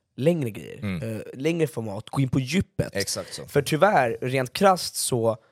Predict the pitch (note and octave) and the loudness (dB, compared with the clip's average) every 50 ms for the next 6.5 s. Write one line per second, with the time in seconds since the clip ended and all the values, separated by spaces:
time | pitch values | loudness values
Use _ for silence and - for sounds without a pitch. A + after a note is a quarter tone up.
0 | _ _ _ _ _ - A#2+ B2+ B2 C#3+ D#3 E3+ F3 E3 D3+ C3+ B2 A#2+ - - | _ _ _ _ _ -4 -2 2 6 6 8 8 6 6 2 0 0 -2 -4 -4
1 | - A#2+ A#2+ A2 - A#2 G#2+ F#2 - _ _ - A#2+ A2 G2 - - - - B2 | -4 -6 -6 -6 -6 -6 -8 -10 -14 _ _ -4 -4 -4 -4 -4 -6 -4 -4 -4
2 | A2+ A2 A2 A2+ A#2 A#2 A2+ A2+ - - - A#2+ A2+ A2+ - - - - - - | -2 -2 -4 -4 -4 -6 -8 -10 -10 -6 -4 -2 -2 -4 -4 -4 -6 -6 -6 -6
3 | - B2 - - - A#2 A2+ - _ - - - - A#2+ C3 D#3 E3+ F3 E3 - | -6 -8 -4 -2 0 0 0 -2 _ -12 -8 -6 -2 2 4 6 6 4 2 -2
4 | - A2+ A#2 B2 - - - E3+ D3 C3 B2+ A#2+ A#2 A2+ A2+ - B2+ C3+ B2 A2+ | -6 -8 -8 -8 -6 -6 -4 -4 -4 -4 -4 -2 -4 -4 -4 -4 -4 -4 -4 -4
5 | G#2 A2 G#2+ A#2+ C#3 D#3 G3 - _ - B2+ B2+ - - - - C3+ C3 C#3 C#3+ | -8 -6 -4 0 2 2 2 2 _ -2 -4 -4 -4 -8 -6 -2 0 2 2 2
6 | C#3 - - C3 A#2+ A#2 A2+ A2 A2+ | 2 0 0 0 2 2 0 0 -2